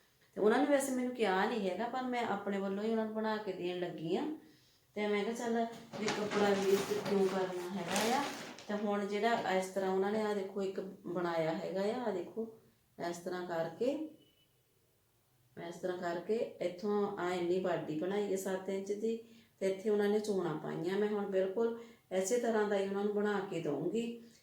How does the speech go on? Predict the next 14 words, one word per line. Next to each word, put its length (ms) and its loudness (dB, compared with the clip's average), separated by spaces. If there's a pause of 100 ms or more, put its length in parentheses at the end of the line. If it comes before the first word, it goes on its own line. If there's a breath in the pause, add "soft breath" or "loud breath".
(140 loud breath)
ਤੇ 60 -2
ਇਹ 240 6
ਚਾਕ 340 4
ਉਹਨਾਂ 180 6
ਨੇ 80 4
ਮੈਨੂੰ 240 2
ਕਰਨ 300 -2
ਵਾਸਤੇ 420 -6
ਕਿਹਾ 180 -4
ਸੀ, 160 -6
ਮੈਂ 120 -2
ਚਾਕ 320 -2
ਬਣਾ 260 -2
ਦਿੱਤੇ। 460 -4